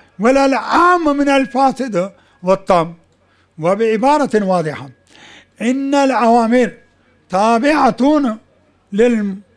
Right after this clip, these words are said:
للمصالح في متعلقات عند الجمهور، وإن كان عند خادم الطلبة تابعة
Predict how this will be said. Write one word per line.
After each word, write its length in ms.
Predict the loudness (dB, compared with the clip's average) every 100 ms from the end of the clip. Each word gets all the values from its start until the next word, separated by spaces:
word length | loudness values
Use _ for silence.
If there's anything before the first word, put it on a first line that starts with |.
| _ _ _ -4
للمصالح 960 | 0 0 0 0 2 4 4 2 0 -2
في 300 | -6 -6 -2
متعلقات 800 | 0 0 -2 -4 -4 -4 -6 -10 -10
عند 220 | -6 -4
الجمهور، 500 | -4 -4 -6 -8 -12 -18 _ _ _ -2
وإن 300 | 0 2 -2
كان 320 | -4 -6 -6
عند 380 | -10 -10 -8 -8
خادم 440 | -6 -4 -4 -6
الطلبة 600 | -6 -4 -4 0 -2 -2 _ _ _
تابعة 560 | -4 -2 0 0 -2